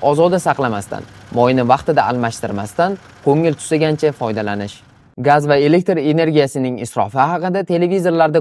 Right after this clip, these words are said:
ko'plab reklama va tushuntirish ishlari olib boriladi. Ularni tejab ishlatmas ekanmiz, natija qanday bo'lishi barchamizga ayon.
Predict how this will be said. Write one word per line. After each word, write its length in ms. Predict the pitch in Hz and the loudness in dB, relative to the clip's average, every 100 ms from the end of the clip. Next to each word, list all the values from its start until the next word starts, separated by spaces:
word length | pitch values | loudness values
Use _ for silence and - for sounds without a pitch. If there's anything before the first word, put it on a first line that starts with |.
| - | 0
ko'plab 320 | 120 139 143 | 0 2 2
reklama 540 | 123 120 139 120 104 - _ _ | 2 -2 0 -2 -4 -10 _ _
va 120 | 123 123 113 | -2 0 0
tushuntirish 460 | - 127 151 180 | -4 -2 0 -2
ishlari 360 | 190 - 180 190 117 | -4 0 2 2 2
olib 180 | 143 135 117 | 2 2 0
boriladi. 420 | 110 107 98 98 - _ - | -2 -2 -4 -6 -12 _ -2
Ularni 320 | 135 135 127 | 0 2 0
tejab 260 | 135 123 113 | -2 -2 -2
ishlatmas 380 | - 110 113 107 | -4 -8 -6 -6
ekanmiz, 440 | 107 143 147 113 95 _ _ | -4 -2 -2 -4 -8 _ _
natija 320 | 127 127 127 165 | -6 -4 -2 0
qanday 240 | 185 202 190 | 0 0 0
bo'lishi 240 | 190 185 | 0 0
barchamizga 560 | 156 139 139 127 117 120 | 0 2 -2 -4 -2 -2
ayon. 300 | 87 104 | 0 -2